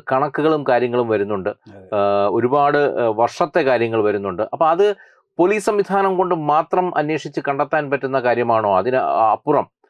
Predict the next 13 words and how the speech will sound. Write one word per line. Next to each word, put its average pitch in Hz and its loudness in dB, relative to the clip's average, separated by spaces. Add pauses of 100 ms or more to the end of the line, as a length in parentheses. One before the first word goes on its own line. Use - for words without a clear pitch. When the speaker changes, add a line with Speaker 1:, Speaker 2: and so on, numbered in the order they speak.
(360)
Speaker 1:
ആ, - 4 (180)
ക-, 117 0
കുറ്റമറ്റതായ 139 2
സാങ്കേതിക 127 0
വിദ്യകളും 123 2
മറ്റു 120 -2
കാര്യങ്ങളും 123 0
ഒക്കെ 139 -2
ഉപയോഗിച്ച് 123 2 (340)
തെളിയിക്കേണ്ട 127 0
ഒട്ടനവധി 127 0
കാര്യങ്ങളുണ്ട്. 104 -2 (160)
Speaker 2:
ഉം. 110 -18